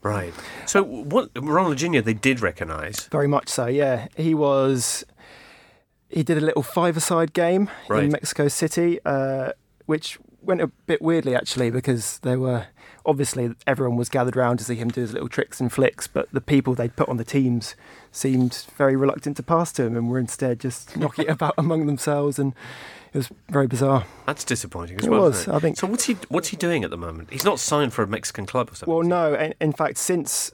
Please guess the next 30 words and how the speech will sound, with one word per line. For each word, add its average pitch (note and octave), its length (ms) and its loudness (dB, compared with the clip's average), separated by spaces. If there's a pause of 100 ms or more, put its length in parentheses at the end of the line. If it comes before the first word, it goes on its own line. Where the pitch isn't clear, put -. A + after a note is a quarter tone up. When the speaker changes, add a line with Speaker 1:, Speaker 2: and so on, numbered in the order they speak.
(100)
Speaker 2:
I, C3+ 380 0
so C3+ 220 0
I B2 180 0 (160)
spoke - 340 -2
to C3 120 -4
him A2+ 160 0 (160)
briefly, A#2+ 480 -2 (480)
I C#3 100 4
tried F#3 260 2
to - 60 -14
get C#3 80 6
him B2 80 6
talking C3+ 200 4
about B2+ 120 6
his C3 120 2
retirement C3+ 500 2
because - 340 -4
he C3+ 140 -2
only B2+ 260 2 (140)
confirmed B2 420 2
that A#2+ 100 2
a - 40 -6
couple C#3 220 -2
of B2 40 -2
months B2+ 260 -2
ago. A#2 360 -6
Speaker 1:
Yeah. F#2+ 220 -4 (200)
Speaker 2:
And C3+ 100 -4
I C3 60 2
expected C3+ 720 -2